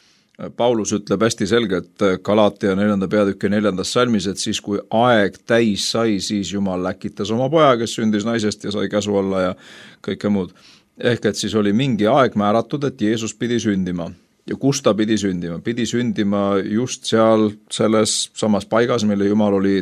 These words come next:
tõotanud Iisraeli rahvale, ja ta pidi sündima ikkagi täielikult selle rahva osana. See on see, mida me täna siin tahaks välja tuua, et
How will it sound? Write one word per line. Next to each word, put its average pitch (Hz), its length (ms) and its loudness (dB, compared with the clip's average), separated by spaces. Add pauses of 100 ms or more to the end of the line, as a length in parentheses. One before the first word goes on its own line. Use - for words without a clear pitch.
tõotanud 104 560 0
Iisraeli 95 320 0
rahvale, 151 400 2 (720)
ja 110 100 2
ta 107 120 4
pidi 143 220 0
sündima 120 720 2 (640)
ikkagi 113 340 0
täielikult 131 880 2
selle 135 480 4
rahva 127 480 0
osana. 90 440 -2
See - 120 -4
on 107 160 -2
see, 127 160 4
mida 104 240 2
me 101 140 2 (260)
täna 120 240 0
siin 98 180 -2
tahaks 101 320 0
välja 123 300 0
tuua, 98 460 0
et 95 100 -18